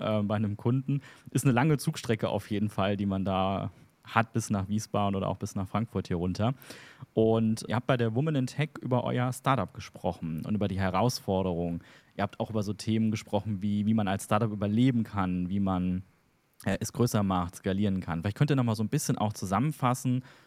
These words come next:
worüber ihr gesprochen habt und was so momentan eure größten Herausforderungen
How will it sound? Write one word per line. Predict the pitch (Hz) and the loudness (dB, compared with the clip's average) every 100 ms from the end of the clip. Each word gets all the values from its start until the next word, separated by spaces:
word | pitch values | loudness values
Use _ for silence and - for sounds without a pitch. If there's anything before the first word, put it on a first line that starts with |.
| _ | _
worüber | 117 113 120 | -4 0 0
ihr | 107 | 0
gesprochen | 107 - _ - 170 143 | -6 -8 _ -2 0 -2
habt | 131 135 117 | -2 -2 0
und | |
was | 104 104 - | 0 -2 -4
so | 107 - | -4 -4
momentan | - 104 117 120 107 107 | -2 2 2 0 -2 -2
eure | 110 101 | -2 -6
größten | - - 117 151 127 | -8 -4 -2 0 -2
Herausforderungen | 104 85 110 - 120 110 101 104 104 101 | -2 0 -2 -2 -2 0 0 0 0 -2